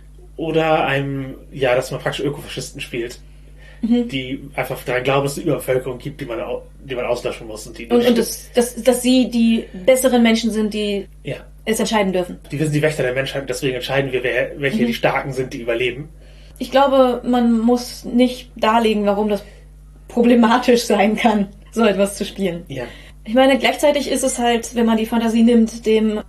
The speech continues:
Speaker 2: abstrakten Geisteskapitalismus ins Gesicht zu boxen, im Namen der Natur. Das ist eine Fantasie, die man absolut verstehen kann.
Speaker 1: Ja.
Speaker 2: Ja,
Speaker 1: Ja,
Speaker 2: genau, es, es, es,
Speaker 1: die
Speaker 2: es
Speaker 1: Welt
Speaker 2: tut
Speaker 1: besser
Speaker 2: was.
Speaker 1: gemacht hat, indem man, äh,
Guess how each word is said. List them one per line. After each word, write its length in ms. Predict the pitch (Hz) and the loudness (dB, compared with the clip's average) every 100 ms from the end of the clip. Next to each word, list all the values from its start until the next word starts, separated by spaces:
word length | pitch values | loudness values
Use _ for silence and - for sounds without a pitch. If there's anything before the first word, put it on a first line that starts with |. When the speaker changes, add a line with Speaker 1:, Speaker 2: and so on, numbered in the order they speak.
| - - - | -16 -20 -6
Speaker 2:
abstrakten 640 | 233 226 - - 240 - 240 | -2 -2 -2 0 0 0 2
Geisteskapitalismus 840 | 226 233 240 - 226 240 233 240 | 4 2 -2 -4 2 2 4 2
ins 120 | 226 - | 0 0
Gesicht 320 | 214 254 - | 2 2 0
zu 100 | 247 | 0
boxen, 520 | 196 196 - 240 285 - - 226 | 2 0 -2 -2 -4 -10 -6 2
im 140 | 240 220 | 6 6
Namen 240 | 226 240 | 8 6
der 80 | 220 | 6
Natur. 500 | 208 233 247 240 294 - - - - - - - - - - - - - | 4 2 4 4 0 -10 -20 -20 -20 -20 -20 -20 -20 -20 -20 -20 -18 0
Das 180 | 226 403 | 2 2
ist 80 | 403 | 4
eine 100 | 294 | 4
Fantasie, 360 | 285 247 220 247 | 6 4 8 8
die 80 | 226 | 6
man 100 | - | 4
absolut 260 | - 233 | -2 -4
verstehen 360 | 220 - 196 214 | -4 -4 -4 -2
kann. 140 | 262 466 - - - - - - - - - | -4 -4 -10 -18 -20 -20 -20 -20 -20 -12 -4
Speaker 1:
Ja. 80 | |
Speaker 2:
Ja, 160 | 147 151 - - - - - - - - - - - - | -4 -4 -10 -20 -20 -20 -20 -20 -20 -20 -20 -20 -20 -8
Speaker 1:
Ja, 200 | 240 247 | 0 4
Speaker 2:
genau, 180 | 320 285 | 4 4
es, 140 | 226 269 | 0 -4
es, 120 | 220 | -4
es, 80 | 226 | -4
Speaker 1:
die 80 | 135 | 0
Speaker 2:
es 40 | |
Speaker 1:
Welt 120 | 156 | 2
Speaker 2:
tut 80 | 156 | 2
Speaker 1:
besser 160 | 180 170 | 0 -2
Speaker 2:
was. 60 | 160 | -6
Speaker 1:
gemacht 280 | 170 160 | -6 0
hat, 120 | 170 165 | 0 2
indem 200 | 147 143 | 2 2
man, 140 | 139 | 2
äh, 200 | 139 | 0